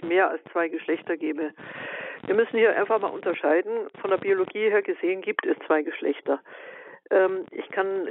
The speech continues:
kurz eingehen auf die Fragen, die dadurch entstehen, dass wir auch Zwischenverhältnisse kennen. Das heißt, ähm,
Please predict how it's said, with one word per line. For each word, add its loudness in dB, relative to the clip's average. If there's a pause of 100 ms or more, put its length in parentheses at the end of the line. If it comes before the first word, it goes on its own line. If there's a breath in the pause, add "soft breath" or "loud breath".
kurz 0
eingehen 2
auf 0 (160)
die -6
Fragen, 0
die -8
dadurch 0
entstehen, -4
dass 4
wir 0
auch 0 (460 loud breath)
Zwischenverhältnisse 2
kennen. 0
Das 2
heißt, 2 (300)
ähm, -2